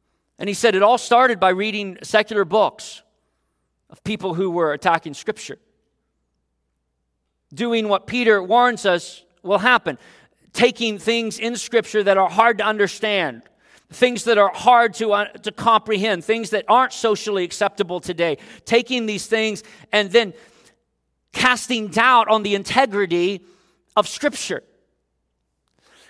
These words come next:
And he says, "As I began thinking about these things, as I began reading these arguments by these non-believers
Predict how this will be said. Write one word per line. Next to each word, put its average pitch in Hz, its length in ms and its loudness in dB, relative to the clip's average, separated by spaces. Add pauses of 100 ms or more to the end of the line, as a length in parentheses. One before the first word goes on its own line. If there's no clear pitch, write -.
(120)
And 220 140 0
he 214 60 -2
says, 226 220 2
"As 208 140 2
I 208 60 4
began 202 340 4
thinking 262 440 0
about 208 400 2
these 202 260 -8
things, 226 560 -2 (180)
as 190 140 -2
I 220 60 4
began 214 260 0
reading 233 580 -2 (260)
these 190 320 -6
arguments 214 640 2
by 220 240 4
these 185 260 -6
non-believers 214 960 0